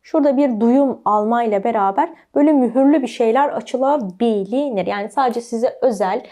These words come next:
gelen kağıtlar, sadece işte sizin kendi şifreniz, kendi maillerinizle hani, ıı, açılabilecek, size gelen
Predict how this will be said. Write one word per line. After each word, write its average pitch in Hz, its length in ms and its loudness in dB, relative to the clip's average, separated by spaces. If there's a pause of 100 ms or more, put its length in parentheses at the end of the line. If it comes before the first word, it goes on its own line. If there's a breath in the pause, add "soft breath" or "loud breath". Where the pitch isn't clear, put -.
(300 loud breath)
gelen 226 440 0
kağıtlar, 214 500 0
sadece 240 460 -2
işte 233 180 -6
sizin 226 340 -6
kendi 214 340 -6
şifreniz, 208 540 -6
kendi 190 260 -6
maillerinizle 208 1000 -4 (340 loud breath)
hani, 180 180 -6 (600 loud breath)
ıı, 185 500 -6
açılabilecek, 196 680 -2
size 208 220 -2
gelen 233 360 0